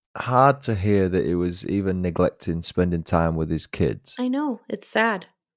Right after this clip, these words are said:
Speaker 2: Like, he, all his life is focused on, on chatting with this girl online.
Speaker 1: So bad, 'cause you can tell in that, if someone starts acting different towards you, you can tell.
Speaker 2: Mm-hmm. Right,
Speaker 1: It's not,
Speaker 2: something's
Speaker 1: not that
Speaker 2: up.
Speaker 1: he was trying to hide it or anything. Like, he would clearly just walk in and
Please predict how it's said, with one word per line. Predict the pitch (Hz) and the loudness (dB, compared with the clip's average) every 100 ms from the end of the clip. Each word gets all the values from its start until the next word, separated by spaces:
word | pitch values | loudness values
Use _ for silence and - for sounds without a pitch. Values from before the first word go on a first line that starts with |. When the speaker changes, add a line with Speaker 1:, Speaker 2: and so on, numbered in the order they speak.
| _ | _
Speaker 2:
Like, | 202 196 | -4 -4
he, | - 220 214 - - | 0 6 6 6 2
all | 131 208 226 233 | 2 6 8 8
his | 214 220 - | 6 0 2
life | 190 180 | 4 4
is | 175 - | 0 -2
focused | 185 175 175 - 165 | 0 2 0 -4 -4
on, | 165 165 160 - | -2 -2 -4 -6
on | - 165 160 | -4 -2 -2
chatting | - 170 170 165 | 2 2 2 0
with | 160 | -2
this | 165 160 | -2 -2
girl | - 147 - | -2 -2 -2
online. | - - - 196 _ _ _ _ _ _ | -4 -6 -6 -8 _ _ _ _ _ _
Speaker 1:
So | - - - 135 - | -20 -16 -10 -8 -6
bad, | 78 78 - | -4 -4 -4
'cause | 117 - | -4 -2
you | |
can | 160 269 247 135 | 0 0 2 0
tell | - 113 101 67 - - _ _ _ - | 2 8 8 8 2 -8 _ _ _ -6
in | 98 | -2
that, | 92 - - | -2 -2 -4
if | 107 | -4
someone | - 180 | 0 0
starts | 131 127 185 | 4 4 6
acting | 104 - 101 87 | 4 2 -2 -4
different | - 90 - 71 | 0 -2 -2 -8
towards | - 69 50 - | -6 -6 -4 -4
you, | 76 | -6
you | 110 | -4
can | - 143 87 | 0 2 2
tell. | 214 73 50 | 0 2 2
Speaker 2:
Mm-hmm. | 196 196 _ _ _ _ - | 0 -10 _ _ _ _ -2
Right, | 175 - | 0 0
Speaker 1:
It's | - | -2
not, | - | 0
Speaker 2:
something's | 165 139 | 2 6
Speaker 1:
not | 131 104 | 8 8
that | |
Speaker 2:
up. | 101 | 10
Speaker 1:
he | 107 | 10
was | 98 - | 8 8
trying | 104 | 6
to | 82 | 6
hide | 82 95 92 | 6 6 8
it | 87 - | 6 6
or | 80 | 4
anything. | 76 - 71 67 | 2 -4 -4 -4
Like, | 76 85 | -4 0
he | 90 | -2
would | 85 | 4
clearly | 113 95 82 | 8 8 8
just | 82 | 4
walk | 87 85 - | 6 6 6
in | 90 | 2
and | 80 80 | 2 -4